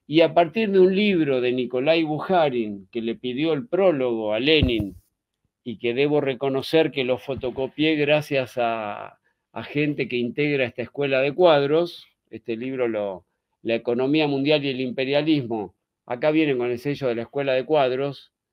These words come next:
porque me hicieron el inmenso favor hace unos años de fotocopiarlo, yo no lo conseguía. Bueno, a partir de eso, Hobson, Hilferding,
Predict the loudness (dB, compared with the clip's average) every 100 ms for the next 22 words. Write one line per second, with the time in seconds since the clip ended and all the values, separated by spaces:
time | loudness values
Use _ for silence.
0 | _ -20 -14 -6 -4 -4 -4 -2 -2 0
1 | 2 2 2 2 4 4 2 -2 -6 0
2 | 6 6 4 2 0 0 0 2 2 2
3 | 0 0 0 -2 0 2 4 6 4 4
4 | 4 4 2 2 -2 -2 -6 -6 -8 -6
5 | -2 0 0 -2 -4 _ -20 -20 -20 _
6 | -2 2 2 2 0 -2 0 2 2 0
7 | -6 -6 2 4 4 0 -10 -10 -12 _
8 | _ _ _ 2 2 2 -4 -6 -6 -8
9 | -12